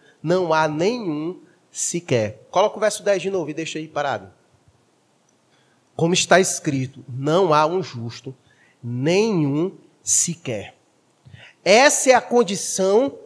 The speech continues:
de todo ser humano sem Cristo.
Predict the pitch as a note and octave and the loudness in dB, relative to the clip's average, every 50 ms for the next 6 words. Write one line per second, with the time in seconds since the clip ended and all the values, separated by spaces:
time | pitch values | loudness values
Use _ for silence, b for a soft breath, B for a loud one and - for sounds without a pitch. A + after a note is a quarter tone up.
0 | _ - - - A#2+ - F3 G#3 - - _ _ - A3 A#3+ C4 D4 D#4+ E4+ E4 | _ -20 -18 -10 -6 -4 -4 -4 -6 -10 _ _ 6 8 10 12 12 10 10 8
1 | D#4 C#4+ - - - B3+ B3 A#3+ A#3 G#3 G3 F#3 F3+ F#3 F#3+ A3 B3 C#4 C4+ C#4+ | 4 2 2 4 6 6 6 6 6 4 0 0 0 2 4 6 6 6 6 4
2 | D4 C4+ B B B B - - - - A#3 A#3+ A#3 A#3 - F#3+ G3+ G3 - - | 0 -2 B B B B -4 -2 -2 0 0 -2 -2 -2 -2 -4 -2 -2 -2 -4
3 | - - - B2+ | -6 -6 -8 -12